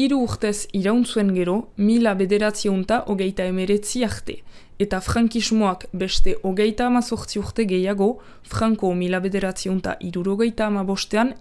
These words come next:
hil zen arte. Orduan iritsi zen aldaketarako garaia. Orokorrean, Francoren heriotzak etorkizun hobe baten itxaropena piztu zuen, baina luzea izanen zen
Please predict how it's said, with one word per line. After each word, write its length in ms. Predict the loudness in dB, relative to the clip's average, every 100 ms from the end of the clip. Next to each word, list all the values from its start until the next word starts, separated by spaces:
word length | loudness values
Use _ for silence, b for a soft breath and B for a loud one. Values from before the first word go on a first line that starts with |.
| -4
hil 160 | -4 -2
zen 240 | 0 0
arte. 380 | 0 -6 -10 -14 -18 B B B B -8
Orduan 440 | -4 0 2 4
iritsi 380 | 4 2 0 -2
zen 300 | 0 0 -2 -4
aldaketarako 880 | -2 0 0 -2 -4 -2 -2 -2 0
garaia. 500 | 0 -2 -4 -8 -12 -18 B B B
Orokorrean, 800 | 2 2 2 0 2 2 2 0
Francoren 600 | -6 -2 0 0 0 0 0
heriotzak 720 | 0 2 0 -2 -2 -4 -4 -8
etorkizun 680 | -6 -4 -4 -4 -2 -4 0
hobe 300 | 0 4 4
baten 360 | 2 2 0 0
itxaropena 680 | -2 -2 0 0 0 0 -2
piztu 360 | -4 -4 -6
zuen, 420 | -6 -4 -2 -2 -4 B B
baina 280 | 0 0 2
luzea 500 | 2 0 -2 0 2
izanen 440 | 0 0 0 2 0
zen 300 | 0 -2